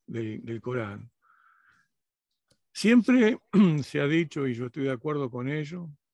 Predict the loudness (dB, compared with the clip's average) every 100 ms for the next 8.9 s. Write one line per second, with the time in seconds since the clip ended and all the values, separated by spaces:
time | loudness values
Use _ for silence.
0 | _ _ _ _ _ _ _ _ _ _
1 | _ -2 -2 0 2 2 2 -2 -6 -6
2 | -4 -4 -4 -6 -6 -6 -4 -4 -4 -6
3 | -12 _ _ _ _ _ _ _ _ _
4 | _ _ _ _ _ _ _ _ _ -2
5 | 2 2 2 0 -2 -6 -14 _ _ _
6 | _ _ _ _ _ _ _ _ _ _
7 | _ _ _ _ _ -6 -4 -4 -6 -6
8 | -4 0 0 0 -2 -6 -10 -20